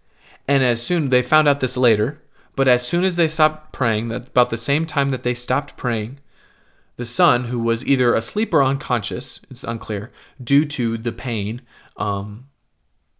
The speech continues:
that is constant within his stomach and the diarrhea that's happening six to eight times a day, he ends up shooting up and sitting up from his bed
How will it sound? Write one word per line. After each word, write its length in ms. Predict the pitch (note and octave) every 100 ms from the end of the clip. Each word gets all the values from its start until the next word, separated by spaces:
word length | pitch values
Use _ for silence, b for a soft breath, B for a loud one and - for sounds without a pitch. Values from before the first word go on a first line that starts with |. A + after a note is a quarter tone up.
| _ _ _
that 160 | - A2+
is 160 | A2 G2+
constant 480 | - C3 B2 G#2+
within 160 | A2 A#2
his 80 | G#2+
stomach 340 | A#2 A2 G#2
and 100 | G2
the 60 | G2
diarrhea 480 | A2 A2+ A2+ A2 G#2+
that's 220 | G2+ -
happening 360 | G#2 G2+ G2+
six 220 | - B2 -
to 100 | G#2
eight 120 | G2
times 280 | - G2+ -
a 20 |
day, 360 | A#2+ D3 C3+ B B B B B B B _ _ _ _ _ _ _ _ _
he 140 | - C#3+
ends 120 | C#3
up 100 | B2+
shooting 460 | - - G3 F3+ C#3
up 300 | G2 - - - - - - -
and 120 | A#2+
sitting 260 | - E3+
up 100 | D#3+
from 200 | C#3 C#3
his 100 | B2
bed 300 | G#2 G#2 A2